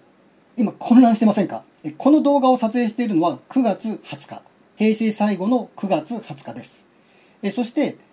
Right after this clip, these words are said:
削除を受けたのは、平成最後の十月五日の回。まあ、つまり、未来の番組、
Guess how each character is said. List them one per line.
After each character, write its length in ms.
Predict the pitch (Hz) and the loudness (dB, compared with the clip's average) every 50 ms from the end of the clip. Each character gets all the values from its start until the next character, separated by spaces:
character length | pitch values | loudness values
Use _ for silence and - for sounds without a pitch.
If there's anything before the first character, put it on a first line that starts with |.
| _ _ _ _ _ _ _ _ _ _ _ _ - | _ _ _ _ _ _ _ _ _ _ _ _ -14
削 360 | - - 254 269 - 311 247 | -4 -2 -2 0 2 0 0
除 160 | 202 208 185 | 0 0 -2
を 140 | 165 139 - - | -2 -4 -6 -6
受 160 | 202 - 196 | -6 -4 -4
け 40 | - | -4
た 120 | - 143 | -4 -4
の 100 | 139 151 | -4 -2
は、 260 | 175 214 160 135 127 - _ _ _ _ _ _ - | -2 -2 -2 -4 -6 -10 _ _ _ _ _ _ -4
平 200 | 226 247 254 247 | 0 0 0 0
成 200 | - 247 247 214 | 0 0 -2 -2
最 260 | - 226 233 214 160 | -2 -4 -4 -4 -4
後 120 | 147 151 | -4 -4
の 240 | 170 208 175 127 - _ _ _ _ _ _ | -2 -2 -4 -6 -8 _ _ _ _ _ _
十 240 | 143 175 214 214 220 202 | -4 -2 0 0 0 2
月 340 | 214 202 196 - 196 175 - - | 0 0 0 -2 -10 -12 -8 -8
五 240 | 170 - - - | -10 -10 -10 -6
日 100 | - 185 | -4 -2
の 80 | 196 - | -2 -2
回。 240 | - - 123 113 117 - _ _ _ _ _ _ _ _ _ _ _ _ _ _ - | -4 -8 -14 -14 -14 -20 _ _ _ _ _ _ _ _ _ _ _ _ _ _ -10
ま 120 | 202 - | -10 -10
あ、 20 | - | -10
つ 200 | - - - - 320 | -12 -10 0 0 2
ま 140 | 330 302 - | 2 2 0
り、 240 | 127 - - - - _ _ _ _ _ _ _ _ _ _ _ _ _ _ - | -2 -6 -8 -10 -16 _ _ _ _ _ _ _ _ _ _ _ _ _ _ 0
未 200 | 170 220 311 370 | 4 4 6 6
来 240 | 370 359 302 202 156 | 6 4 4 4 2
の 80 | 139 123 | 0 -2
番 220 | 127 127 131 131 | -4 -6 -6 -6
組、 220 | 127 - 113 113 | -8 -8 -16 -18